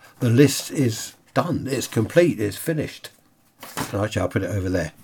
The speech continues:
out of the way. So, uh, whatever. Oh, hang on. No, no, this is for my, my video, my radio video. John Pictures, Jerry, blah, blah, blah.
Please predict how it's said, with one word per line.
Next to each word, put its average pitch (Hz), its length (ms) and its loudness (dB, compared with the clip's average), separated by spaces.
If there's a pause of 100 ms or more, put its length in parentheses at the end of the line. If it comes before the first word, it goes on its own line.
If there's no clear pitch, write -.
(500)
out 113 240 2
of 107 120 2
the 104 100 0
way. 95 220 0 (200)
So, 147 360 6 (120)
uh, 135 160 4
whatever. 143 300 4
Oh, 123 160 6
hang 113 160 6
on. 107 200 2
No, 117 200 4
no, 95 180 4
this 95 240 -2
is 101 140 0
for 104 120 -2
my, 92 280 2 (400)
my 101 180 2
video, 92 560 0
my 92 320 -2 (580)
radio 95 580 4
video. 87 580 -2 (580)
John 107 440 2
Pictures, - 720 -4 (160)
Jerry, 101 460 2
blah, 95 280 -4
blah, 98 240 -4
blah. 95 440 -4